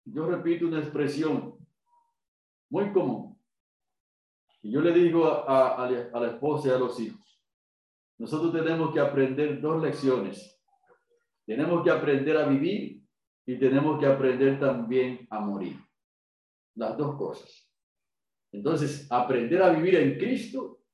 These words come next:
y también aprender a morir en Cristo, porque la Biblia dice que los muertos en Cristo se levantarán primero. Y entonces con esos conceptos, avanzar hacia adelante,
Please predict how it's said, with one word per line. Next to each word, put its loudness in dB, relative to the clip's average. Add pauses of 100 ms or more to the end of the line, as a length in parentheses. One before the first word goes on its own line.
(240)
y 0
también 0
aprender 0
a 0
morir -2
en -2
Cristo, 0 (180)
porque 2
la 2
Biblia 2
dice 0
que -2
los -2
muertos 0
en -2
Cristo -4
se -2
levantarán -2
primero. -10 (1200)
Y -6
entonces 2
con 2
esos 4
conceptos, 0 (680)
avanzar 2
hacia 2
adelante, -2